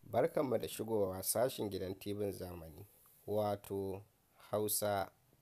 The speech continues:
T V. Ku danna mana subscribe, ku danna mana ƙararrawa domin samun sababbin shirye-shiryenmu.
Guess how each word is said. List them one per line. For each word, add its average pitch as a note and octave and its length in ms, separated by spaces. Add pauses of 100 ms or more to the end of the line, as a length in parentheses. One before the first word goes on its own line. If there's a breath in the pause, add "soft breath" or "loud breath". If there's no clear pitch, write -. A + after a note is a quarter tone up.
T G#2+ 200
V. E2 200 (1040 soft breath)
Ku G#2 80
danna C#3+ 360
mana C#3 200
subscribe, A#2+ 800
ku A2 80
danna A2 320
mana A2+ 260
ƙararrawa G#2+ 560
domin G2+ 360
samun B2 520
sababbin F2 920
shirye-shiryenmu. F2 880